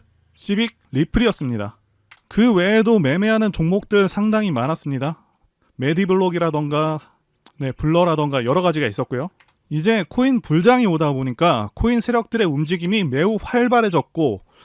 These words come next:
자, 매매할 수 있는 그런 종목들이 크게 늘어났습니다. 현재 운영하고 있는 코인 연구방에서 전부 공개할 예정이고요.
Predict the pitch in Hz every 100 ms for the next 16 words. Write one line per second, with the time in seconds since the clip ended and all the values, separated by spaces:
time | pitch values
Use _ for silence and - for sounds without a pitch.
0 | _ - 135 120 165 214 226 220 220 208
1 | 208 180 185 - 156 185 - 180 - 269
2 | 208 151 143 135 139 131 120 120 - _
3 | _ - 220 226 151 175 202 180 175 160
4 | 147 - 233 240 170 123 160 196 170 131
5 | 135 117 - _ _ - - 165 175 185
6 | 113 - 156 160 175 185 214 196 - 143
7 | 151 139 120 151